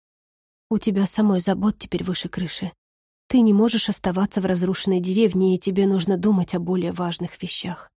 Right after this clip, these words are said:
«Нет смысла говорить об этом, пока мы не знаем масштаба разрушений»,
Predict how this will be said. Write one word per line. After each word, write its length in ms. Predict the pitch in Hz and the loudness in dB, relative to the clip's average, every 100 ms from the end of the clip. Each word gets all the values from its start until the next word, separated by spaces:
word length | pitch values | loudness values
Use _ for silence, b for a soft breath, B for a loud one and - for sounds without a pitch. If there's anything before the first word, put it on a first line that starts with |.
| _ _ _ _ _ _ _ _ _ _ _ | _ _ _ _ _ _ _ _ _ _ _
«Нет 280 | 226 233 247 | 4 4 4
смысла 340 | 240 240 - | 2 2 2
говорить 420 | 214 196 202 240 214 | 0 2 2 2 2
об 100 | 190 | 0
этом, 320 | 185 180 175 | 0 0 -2
пока 300 | - - 196 | -2 -2 0
мы 120 | 190 | 2
не 160 | 196 196 | 2 2
знаем 320 | 196 202 185 | 2 2 2
масштаба 420 | 190 - 190 180 | 0 -2 -2 -2
разрушений», 720 | 190 220 220 - 170 160 - | -2 -4 -4 -4 -4 -6 -14